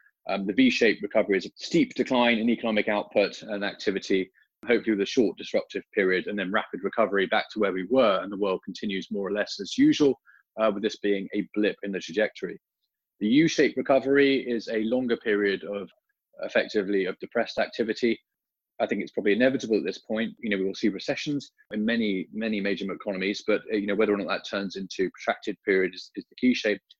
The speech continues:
So a U-shaped recovery is our sort of middle scenario, where you see longer term disruption caused by the virus and the secondary consequences of dealing with that, and then a recovery, again, back to where we were, but taking longer, possibly from a lower level.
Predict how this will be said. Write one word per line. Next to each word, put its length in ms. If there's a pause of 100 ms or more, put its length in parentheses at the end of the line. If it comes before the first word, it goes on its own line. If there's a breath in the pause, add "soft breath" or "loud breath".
(160)
So 140
a 40
U-shaped 500
recovery 500
is 100
our 200
sort 180
of 40
middle 180
scenario, 560 (120)
where 140
you 80
see 200
longer 440
term 340
disruption 540 (240)
caused 460
by 100
the 80
virus 420
and 60
the 60
secondary 520 (120)
consequences 640
of 100
dealing 200
with 120
that, 240
and 80
then 120
a 220
recovery, 320 (480 soft breath)
again, 340
back 200
to 80
where 100
we 60
were, 180
but 100
taking 380
longer, 420 (220)
possibly 300
from 140
a 20
lower 240
level. 340